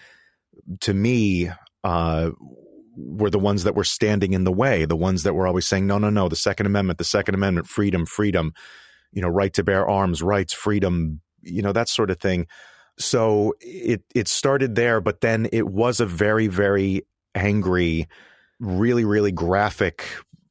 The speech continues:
when I, it started to expand it into something that, like, okay, if I wanna make this more,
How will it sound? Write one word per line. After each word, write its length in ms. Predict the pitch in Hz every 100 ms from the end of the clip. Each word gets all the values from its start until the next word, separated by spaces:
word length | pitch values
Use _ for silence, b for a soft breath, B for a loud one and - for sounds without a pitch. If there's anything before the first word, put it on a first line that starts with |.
| _
when 220 | 98 98
I, 140 | 95 98
it 200 | 104 -
started 320 | - 110 101
to 140 | 101
expand 560 | 92 - - 117 127 101
it 80 | 87
into 220 | 85 92
something 380 | - 101 98 95
that, 120 | 82
like, 180 | 92 98
okay, 260 | 104 95
if 100 | 85
I 60 | 101
wanna 240 | 98 110
make 260 | 107 101 -
this 180 | 98 -
more, 560 | 92 98 98 90 82